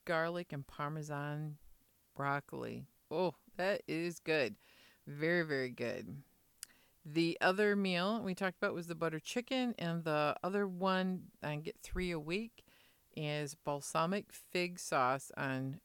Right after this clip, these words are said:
chicken breast with zucchini. And the zucchini is pan-fried and then put in the oven with grape tomatoes, and you roast them. That's another fifteen-minute meal. So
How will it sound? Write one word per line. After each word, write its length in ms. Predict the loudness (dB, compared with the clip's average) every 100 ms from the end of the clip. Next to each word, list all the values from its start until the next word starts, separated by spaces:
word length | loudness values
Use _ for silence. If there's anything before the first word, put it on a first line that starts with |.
| _
chicken 340 | -8 -6 -4 -2
breast 460 | 0 0 0 -8 _
with 340 | -4 -4 -4 -10
zucchini. 880 | -12 -8 -10 -10 -6 -4 -2 -4 -6 -14 -20 -20 _
And 100 | 0
the 220 | 0 0
zucchini 580 | -2 0 2 2 2 -2 -4
is 500 | -4 -4 -4 -6 -12 _
pan-fried 1000 | -6 0 0 0 0 0 2 2 0 -4 -6
and 280 | -4 -4 -4
then 280 | -4 -4 -4 4
put 240 | 4 4
in 400 | 0 -4 -6 -8
the 100 | -8
oven 480 | -4 -4 -4 -6 -6
with 300 | -6 -6 -8
grape 300 | -8 -6 -6
tomatoes, 640 | -10 -8 -6 -4 -4 -6 -10
and 320 | -8 -8 -8 -12 -20 -20 _ _
you 100 | -8
roast 400 | 0 0 0 -4
them. 260 | -6 -6 -10 -4
That's 260 | -2 -2
another 600 | -4 -4 -4 -2 -2 -4 -8
fifteen-minute 840 | -10 -10 -10 -12 -8 -6 -8 -8
meal. 320 | -8 -8 -8 -12 _ -20 -20 -20 -10
So 540 | -2 4 4 4 -4